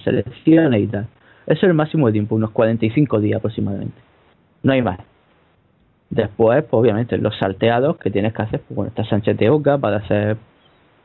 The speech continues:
la fase de descarga, ¿no? Y poco más, recuperación y ya está. Pero no hay más, no hay más, ¿vale? Y ahí es donde, bueno, pues en el Madrid, pues, le ha venido grande. Eh,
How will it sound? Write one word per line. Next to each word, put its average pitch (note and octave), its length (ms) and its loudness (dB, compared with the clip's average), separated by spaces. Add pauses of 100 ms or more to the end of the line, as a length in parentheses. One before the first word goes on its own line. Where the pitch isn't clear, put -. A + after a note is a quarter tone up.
(280)
la G2+ 140 -2
fase A#2 240 -2
de A2+ 100 6
descarga, D3 480 -2
¿no? E3+ 120 -8 (840)
Y A2+ 200 -2
poco A2+ 300 -4
más, G#2 160 -2
recuperación A2 720 2
y A2+ 80 2
ya G#2 80 2
está. F#2 220 -8 (420)
Pero G2+ 640 4 (320)
no A2+ 140 2
hay B2 100 2
más, - 180 0 (580)
no A2+ 80 -2
hay A2+ 80 2
más, F2 200 -6
¿vale? A2 200 -2 (800)
Y C3+ 200 2
ahí G#2+ 240 4
es C3 60 -4
donde, B2 360 4
bueno, A2+ 300 0
pues G#2 160 -2
en A2 60 2
el G#2+ 60 4
Madrid, G#2+ 340 4
pues, - 160 -2
le - 140 2
ha D#3+ 40 2
venido G#2+ 260 2
grande. B2 300 -2 (1160)
Eh, G#2 380 -6